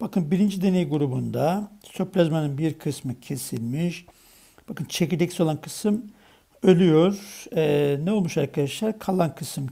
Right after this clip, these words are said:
kendini ne yapmış? Onarmış. Sitoplazmasını falan onarmış arkadaşlar. İkinci grup ne yapmış bakın, ikinci deneyimizde.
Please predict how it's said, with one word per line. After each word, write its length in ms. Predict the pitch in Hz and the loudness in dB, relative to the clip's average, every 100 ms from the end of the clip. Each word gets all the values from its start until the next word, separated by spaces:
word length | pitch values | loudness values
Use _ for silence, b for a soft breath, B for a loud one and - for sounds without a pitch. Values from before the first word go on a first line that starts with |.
| - | -8
kendini 400 | 165 151 143 147 | -6 -4 -4 -2
ne 60 | |
yapmış? 540 | 151 131 190 196 - - b b b b - | -4 -4 -2 -2 -4 -14 b b b b -4
Onarmış. 640 | 202 160 123 113 - - | 0 2 0 -2 -10 -14
Sitoplazmasını 840 | - - 127 160 143 127 120 143 131 | -14 -4 -4 -2 -6 -4 -8 -8 -10
falan 200 | 147 170 | -8 -8
onarmış 380 | 135 120 113 - | -6 -8 -10 -16
arkadaşlar. 580 | - - - - - _ b b b b b _ | -16 -18 -18 -18 -20 _ b b b b b _
İkinci 360 | - - 208 202 | -10 2 4 4
grup 260 | 165 151 - | 2 0 -2
ne 80 | |
yapmış 320 | 123 123 - - | -6 -6 -12 -12
bakın, 320 | - 180 226 | -8 -6 -6
ikinci 420 | - 160 131 123 | -8 -8 -6 -6
deneyimizde. 760 | 123 123 120 120 127 160 190 | -4 -4 -4 -6 -6 -6 -6